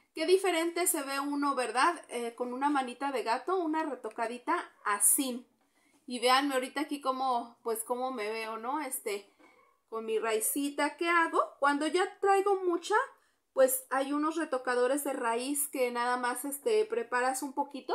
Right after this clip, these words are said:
sin ser todo el tinte y te lo retocas.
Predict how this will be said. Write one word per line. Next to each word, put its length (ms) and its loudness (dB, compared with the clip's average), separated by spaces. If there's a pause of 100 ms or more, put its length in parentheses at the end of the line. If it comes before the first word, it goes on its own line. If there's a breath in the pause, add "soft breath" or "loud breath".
sin 220 -4
ser 200 -4
todo 200 -2
el 100 -4
tinte 280 -4 (520 loud breath)
y 120 -16
te 100 4
lo 120 2
retocas. 720 -2